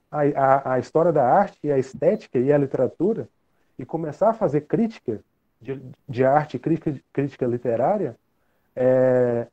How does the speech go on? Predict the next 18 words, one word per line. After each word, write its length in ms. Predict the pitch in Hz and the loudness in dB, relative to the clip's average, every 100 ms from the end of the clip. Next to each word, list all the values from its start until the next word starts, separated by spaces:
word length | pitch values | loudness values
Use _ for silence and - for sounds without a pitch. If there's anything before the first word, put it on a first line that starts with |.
| - | -4
nesse 400 | 139 220 - 254 | 4 4 4 -2
tipo 340 | - 208 226 | -2 -4 -2
de 120 | 190 | -2
registro, 580 | 190 226 160 175 175 131 | 0 0 2 2 0 -6
né, 120 | 110 | -6
no 100 | 120 | -4
registro 580 | 131 170 120 190 214 220 | 0 2 2 0 -2 -6
de, 180 | 160 170 | -4 -2
um, 160 | 185 180 | -4 -6
de, 180 | 131 | -4
um, 340 | 165 165 170 156 _ | -4 -4 -10 -18 _
de 80 | 139 | -14
uma 140 | 165 | -14
crítica 600 | - 170 220 - 202 170 - | -8 -6 -6 -2 -2 -2 2
humanista 760 | 185 196 156 185 233 - 254 - _ - | 4 6 6 2 0 -4 -8 -8 _ -6
marxista. 840 | 185 - - - 185 170 - - _ _ - _ _ - _ _ | -6 -6 -16 -6 -4 -4 -12 -18 _ _ -20 _ _ -20 _ _
O 80 | 151 | -10
Melchior, 760 | 170 220 - 160 185 247 185 | -6 -6 0 4 8 8 6